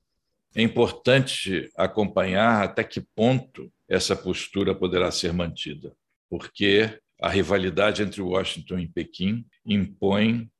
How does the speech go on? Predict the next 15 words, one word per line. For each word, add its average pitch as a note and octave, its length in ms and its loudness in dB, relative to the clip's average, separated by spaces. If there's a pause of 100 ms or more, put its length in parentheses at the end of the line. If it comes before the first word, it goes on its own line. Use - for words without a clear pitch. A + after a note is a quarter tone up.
desafios F#2 1120 -4
a F2 80 0
muitos F#2 280 -4
países, F#2 580 0
mas F#2+ 240 -2
especialmente, G2 1000 0
eu D#2+ 140 -2
acho C#2 640 -6 (120)
que D#2+ 60 -8
é - 20 -4
importante D2+ 840 -10 (300)
sublinhar E2 640 -6
isso, E2 420 -6 (300)
à E2+ 220 0
Coreia. C#2+ 680 -4